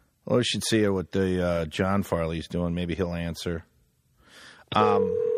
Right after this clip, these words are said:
it is Farley Brothers Radio anyway. So, uh, yeah, that Tommy, he's, uh, that, that Bratfest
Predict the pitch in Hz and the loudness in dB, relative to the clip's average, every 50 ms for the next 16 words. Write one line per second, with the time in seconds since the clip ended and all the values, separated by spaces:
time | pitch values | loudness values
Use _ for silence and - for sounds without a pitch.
0 | - - - - - - 120 117 117 101 - - 95 90 87 85 82 80 82 85 | 0 0 0 0 2 2 4 4 4 2 2 2 2 2 2 2 2 2 2 0
1 | 82 82 80 85 90 90 92 92 90 90 87 87 87 87 87 87 87 90 90 90 | 0 0 2 2 2 2 2 2 2 0 0 0 0 0 0 0 0 0 0 -2
2 | 87 _ _ _ - _ - - - - - - - - - - _ - - - | -4 _ _ _ -20 _ -20 -20 -20 -20 -20 -20 -20 -20 -20 -20 _ -4 2 4
3 | 143 143 131 120 113 113 110 - - - - - - - _ _ _ - 107 107 | 4 6 6 4 2 0 -2 -4 -10 -18 -20 -20 -20 -20 _ _ _ 2 2 2
4 | 101 98 98 98 95 - - 110 107 90 90 95 95 - - 120 120 123 117 92 | 4 2 0 0 -2 0 2 2 2 4 4 2 0 2 2 2 2 2 2 2
5 | 92 101 101 92 87 95 95 90 87 82 - - - - - - - - - 113 | 2 0 0 0 0 0 2 4 4 4 4 4 4 2 2 2 2 2 2 2
6 | 123 - - - 117 117 113 - 110 107 107 101 - 113 95 | 2 2 2 2 2 2 2 2 2 2 2 2 2 2 2